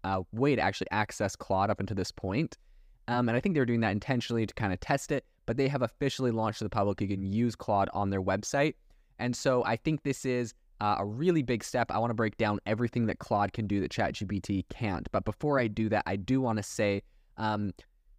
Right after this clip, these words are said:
coming on the heels of Chat G P T, obviously they have a big, uh, they have a lot of, they have big shoes to fill, right? Like, they can't just come and say, "Hey, look, we can do the same thing as Chat G P T" and hope to get any sort of market share.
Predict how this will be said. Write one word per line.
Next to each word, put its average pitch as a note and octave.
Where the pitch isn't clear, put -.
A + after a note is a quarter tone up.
coming G#3
on C3+
the A#2+
heels A#2
of A#2+
Chat A2+
G B2
P A#2+
T, C3+
obviously A2
they G#2+
have G#2
a G2
big, G2
uh, F#2+
they G#2+
have A#2+
a A#2+
lot G#2
of, -
they A2+
have G#2+
big A#2+
shoes A#2
to G#2+
fill, G#2
right? A2+
Like, G2+
they G#2
can't A#2+
just G2
come G#2+
and G2+
say, G2
"Hey, A#2+
look, B2+
we A2
can A2
do A2
the G2
same G#2
thing G#2
as F#2+
Chat F#2+
G G2+
P G#2
T" G#2+
and F#2+
hope G#2
to -
get G2+
any F#2
sort G2
of E2+
market F2+
share. D3